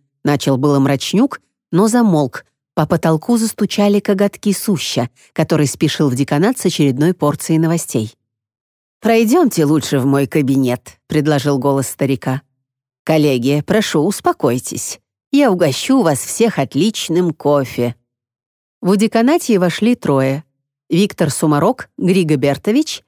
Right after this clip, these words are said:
и беловолосый ректор, который еле передвигал ноги. Влада удивило то, что все трое шли будто в облаке тумана.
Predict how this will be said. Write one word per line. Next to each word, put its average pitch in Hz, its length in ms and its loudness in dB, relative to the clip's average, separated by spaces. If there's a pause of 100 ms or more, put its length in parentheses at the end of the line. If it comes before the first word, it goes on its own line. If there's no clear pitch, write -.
(120)
и 240 100 0
беловолосый 233 680 2
ректор, 180 400 0
который 165 400 0
еле 170 340 2
передвигал 170 540 0
ноги. 131 440 -2 (640)
Влада 170 380 2
удивило 165 420 2
то, 202 140 0
что 165 180 -2
все 156 220 -2
трое 175 340 0
шли 175 280 0
будто 175 380 -2
в 170 80 0
облаке 185 360 0
тумана. 160 540 0